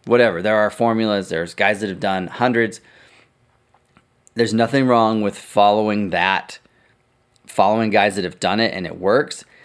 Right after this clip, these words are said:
because you're gonna get to enjoy your truck. You know, um, I wheeled, I wheeled a lot. I put hundreds and hundreds and hundreds of miles off-road with my Scouts. Um,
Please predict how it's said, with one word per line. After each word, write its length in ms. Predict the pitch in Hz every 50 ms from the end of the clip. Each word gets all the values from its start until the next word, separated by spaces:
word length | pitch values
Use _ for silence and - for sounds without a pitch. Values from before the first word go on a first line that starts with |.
| _ -
because 240 | - - 120 117
you're 80 | 131 123
gonna 160 | 139 135 131
get 160 | 117 123 110
to 120 | - - 110
enjoy 240 | 104 98 92 95 90
your 140 | 82 78
truck. 400 | 76 - - - - - - - _ _ _ _ _ _ _ _ - - _
You 120 | - 175 180
know, 260 | 165 76 80 - - _ _ _ - -
um, 520 | - 85 85 85 82 151 110 - - - - _ _ _ - - _ _ - -
I 80 | -
wheeled, 540 | 104 101 117 117 113 110 110 104 - - - - - - _ -
I 120 | - 104
wheeled 300 | 101 98 110 110 101 92
a 60 | 92
lot. 500 | 90 87 87 85 82 78 - - - - _ _ - -
I 80 | -
put 360 | 95 - - 107 95 - - _ - 104 92 -
hundreds 640 | - - - - - 120 117 107 101 95 87 -
and 80 | - -
hundreds 380 | - 107 110 101 95 90 80
and 100 | 87 87
hundreds 360 | - 113 107 104 92 90 85 98
of 60 | 92
miles 420 | 98 95 92 92 92 87 87 85 -
off-road 580 | - 101 98 92 - 98 92 92 92 90 82 - - - - - - - - _ -
with 240 | - 101 90 - -
my 420 | 95 92 90 87 87 87 85 - - _ _ _ - -
Scouts. 680 | - - - 95 95 87 87 82 - - - - - - - -
Um, 600 | 82 87 87 87 85 82 80 87 85 58 - -